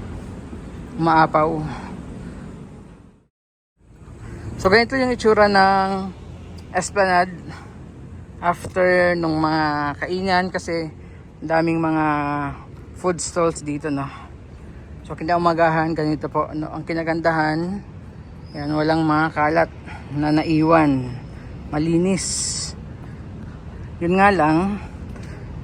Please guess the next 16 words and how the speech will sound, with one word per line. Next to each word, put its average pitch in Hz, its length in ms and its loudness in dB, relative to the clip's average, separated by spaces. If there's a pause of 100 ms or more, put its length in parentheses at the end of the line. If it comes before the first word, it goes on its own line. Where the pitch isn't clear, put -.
although 196 320 8
malinis 202 480 4
yung 185 200 4
mismong 180 360 -2
Esplanade, 151 600 0 (720)
pagdating 190 400 0
naman 196 240 2
sa 180 160 4 (1120)
mismong 190 400 0
Ilog 185 260 0
Pasig, 165 460 2 (160)
ang 175 160 -4
daming 208 400 2
inaanod 185 480 0
ngayon. 190 480 0 (1300)
Ayan. - 340 -6